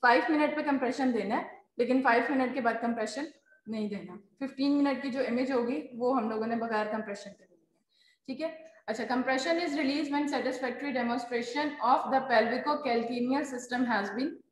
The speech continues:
achieved। सबसे पहले वो हमारे, अ, किडनी में जाएगा सारा, अ, कॉन्ट्रास्ट, किडनी के कैल-, अ, कैलिसिस सिस्टम जो है, ठीक है, वो उसको हाईलाइट कर देगा,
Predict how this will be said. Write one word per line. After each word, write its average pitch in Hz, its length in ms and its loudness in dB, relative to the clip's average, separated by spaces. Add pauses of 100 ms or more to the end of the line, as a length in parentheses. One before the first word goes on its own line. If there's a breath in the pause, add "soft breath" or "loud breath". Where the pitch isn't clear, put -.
achieved। 208 840 -6
सबसे 311 300 2
पहले 285 280 6
वो 262 400 0
हमारे, 208 420 4
अ, 196 160 0 (120)
किडनी 254 260 4
में 330 140 8
जाएगा 262 320 8
सारा, 240 260 4
अ, 208 380 0
कॉन्ट्रास्ट, 220 460 2 (300)
किडनी 262 300 2
के 294 80 0
कैल-, 226 360 4
अ, 220 320 -2
कैलिसिस 240 460 2
सिस्टम 294 340 2
जो 269 100 2
है, 208 400 0
ठीक 269 140 -8
है, 330 60 0
वो 254 180 -2
उसको - 320 -2
हाईलाइट 220 500 2
कर 240 100 0
देगा, 208 300 0